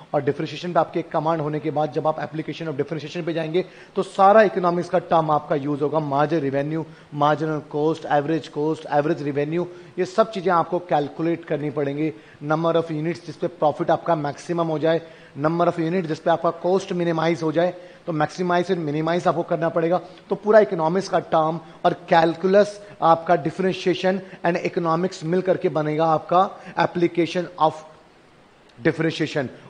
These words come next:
और जिसको हम कहेंगे calculus one। and advanced calculus, भाई साहब ध्यान रखिएगा, पच्चीस परसेंट, ये पन्द्रह का तो ये है, पच्चीस परसेंट, ट्वेंटी फ़ाइव परसेंट आपका एडवांस calculus रहने वाला है।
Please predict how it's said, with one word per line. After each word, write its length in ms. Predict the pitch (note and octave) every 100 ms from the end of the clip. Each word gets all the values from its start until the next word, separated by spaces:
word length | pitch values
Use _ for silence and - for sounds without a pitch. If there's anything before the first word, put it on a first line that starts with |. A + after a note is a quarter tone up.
| -
और 100 | C#3+
जिसको 260 | C3 -
हम 200 | D#3 D#3+
कहेंगे 260 | D#3+ D3+ E3
calculus 720 | E3 D3 C#3 D#3+ D#3 G3 - - -
one। 360 | B2 A#2 C#3+ C3+ - - - _ _ _ _ _ _ _ _ _ _ - -
and 140 | F3+ F#3 - F3
advanced 540 | E3+ E3 G#3+ C4 A#3+
calculus, 520 | A3+ G#3 G#3+ G#3 G3+ D3
भाई 200 | D3 E3+
साहब 300 | A3 A3 -
ध्यान 220 | D#3 F3+
रखिएगा, 260 | E3 D#3+ F3 G3+ -
पच्चीस 420 | F#3+ - G#3+ G3+
परसेंट, 380 | - F#3+ - D#3
ये 60 |
पन्द्रह 360 | E3 E3 E3 F#3+
का 160 | F#3+ G3+
तो 100 | G3+
ये 160 | G3+
है, 120 | F3+ - - - -
पच्चीस 320 | G3 - B3
परसेंट, 320 | - F#3+ F#3
ट्वेंटी 200 | D3+ F#3
फ़ाइव 260 | G3+ G#3 G#3+
परसेंट 320 | G#3 F#3+ F#3 F3
आपका 320 | D#3+ - C#3+ - - -
एडवांस 380 | E3 E3 G3 F#3+
calculus 540 | F3+ D#3+ D#3+ F#3 F#3
रहने 200 | E3+ D#3
वाला 220 | D#3 D3+
है। 120 | D3+